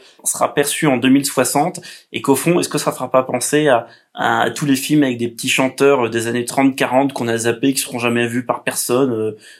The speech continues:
euh, qui ont été oubliés, et que quand on les voit, on comprend pas qu'est-ce qu'ils ont d'intéressant, quoi. Ça, ça, c'est vrai que c'est, c'est, c'est,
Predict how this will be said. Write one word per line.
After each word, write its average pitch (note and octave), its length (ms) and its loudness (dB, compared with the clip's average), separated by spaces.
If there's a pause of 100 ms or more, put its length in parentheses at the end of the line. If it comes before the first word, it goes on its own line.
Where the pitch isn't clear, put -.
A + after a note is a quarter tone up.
(200)
euh, G#2+ 500 0
qui - 80 -6
ont B2 80 2
été A#2+ 200 -2
oubliés, A#2+ 600 2
et A#2+ 60 -4
que C#3 100 -6
quand B2 180 0
on A#2 80 4
les A#2+ 100 0
voit, C3+ 180 2
on C#3 100 0
comprend A#2+ 300 -8
pas B2 120 -2
qu'est-ce - 180 -8
qu'ils B2 160 -4
ont A#2 80 -2
d'intéressant, B2 460 -6
quoi. - 220 -16 (380)
Ça, C3 180 -2
ça, C#3+ 240 -2
c'est C#3+ 140 -4
vrai B2+ 180 2
que C3+ 40 -6
c'est, A#2 360 0
c'est, - 480 -6
c'est, - 540 -6